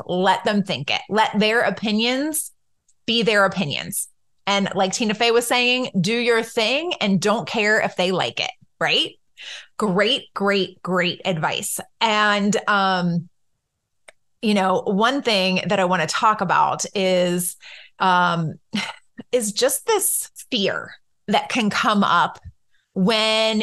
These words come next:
you're starting to go after your goals, you're starting to go after your dreams, you're starting to try to add these different things in your life and trying to make your life better, trying to figure out who you are and what you want and how you're gonna show up in this world.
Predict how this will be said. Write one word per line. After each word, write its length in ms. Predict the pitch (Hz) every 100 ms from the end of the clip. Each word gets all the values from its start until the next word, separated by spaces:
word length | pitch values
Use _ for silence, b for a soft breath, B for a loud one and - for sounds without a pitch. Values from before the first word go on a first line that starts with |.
| -
you're 140 | 196
starting 340 | 226 - 240 220
to 80 | 190
go 140 | 190
after 260 | 180 175 185
your 140 | 180
goals, 340 | 170 156 160
you're 100 | 175
starting 420 | 175 - 208 220 196
to 40 |
go 200 | 190 175
after 260 | 175 175 180
your 140 | 180
dreams, 360 | 180 180 170 175
you're 120 | 175
starting 600 | - - 190 196 202 196
to 440 | - 196 180 175
try 260 | 160 202 185
to 200 | 190 -
add 300 | 170 190 170
these 220 | 185 165
different 380 | 190 - 180 135
things 280 | 180 180 180
in 140 | 180
your 140 | 170
life 360 | 160 160 190 226
and 160 | 185 170
trying 440 | 190 175 175 175
to 120 | 190
make 300 | 175 170 165
your 400 | 190 170 175 175
life 340 | 180 170 175 -
better, 280 | 165 180 208
trying 300 | - 185 175
to 80 | 170
figure 500 | - 196 180 175 -
out 380 | 165 202 - - B B B
who 60 | 247
you 280 | 220 202 -
are 320 | 185 190 220
and 140 | 185
what 180 | 190 -
you 180 | 185 185
want 460 | 151 170 180 240
and 140 | 202 180
how 200 | 196 202
you're 200 | 208 196
gonna 240 | 190 180
show 240 | 180 196 156
up 200 | 180 220
in 120 | 214
this 180 | 233 247
world. 400 | 247 262 285